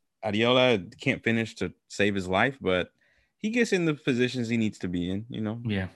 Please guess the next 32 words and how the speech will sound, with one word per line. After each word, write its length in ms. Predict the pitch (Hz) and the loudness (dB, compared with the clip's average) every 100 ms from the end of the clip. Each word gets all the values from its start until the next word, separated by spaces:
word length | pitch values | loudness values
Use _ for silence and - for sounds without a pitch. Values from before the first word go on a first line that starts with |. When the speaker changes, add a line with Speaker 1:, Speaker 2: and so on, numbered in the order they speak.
| _ _ | _ _
Speaker 1:
So. 180 | - 92 | -12 -6
Speaker 2:
that's 140 | 90 | -4
true. 180 | - 98 101 | -4 -6 0
I 100 | 117 | 4
think 160 | 131 | 6
he's 100 | 131 | 8
the 60 | 113 | 8
only 160 | 113 | 8
one 140 | 113 110 | 8 8
that 100 | 101 | 8
was 180 | 101 104 | 6 4
actually, 260 | 101 107 | 2 2
like, 180 | 98 90 | 2 0
moving 280 | 92 101 98 | 0 0 0
the 60 | 90 | 0
ball 180 | 92 92 | 0 2
around 300 | 92 92 92 | 2 2 0
that 100 | 87 | -4
I 80 | |
really, 240 | 87 92 - | -4 -4 -4
like, 160 | - - - | -6 -14 -2
really 160 | 107 101 | 2 4
enjoyed. 340 | 92 92 98 - _ _ _ _ | 4 2 0 -8 _ _ _ _
He 40 | 135 | 4
was, 220 | 123 110 | 6 6
like, 280 | 113 107 - - | 4 2 -6 -16
Speaker 1:
Yeah. 140 | - - _ _ | -18 -18 _ _
Speaker 2:
doing 180 | 123 131 | 6 6
something 240 | 131 110 | 4 4
different 280 | 107 107 80 _ _ _ _ | 4 2 -10 _ _ _ _
at, 200 | 98 - - | -6 -6 -6
at, 140 | 104 | -2